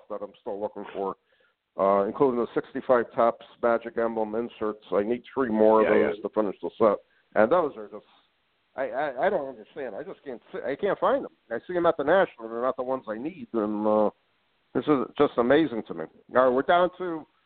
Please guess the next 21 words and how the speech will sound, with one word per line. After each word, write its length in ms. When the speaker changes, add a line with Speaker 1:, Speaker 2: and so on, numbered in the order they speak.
Speaker 1:
only 240
a 140
few 100
more 220
minutes. 320
Joe, 140
I'm 100
gonna 140
hand 200
off 240
to 80
you. 160
Speaker 2:
I 180
just 160
wanted 280
to 320
wrap 340
up 140
the 160
show 120
by 120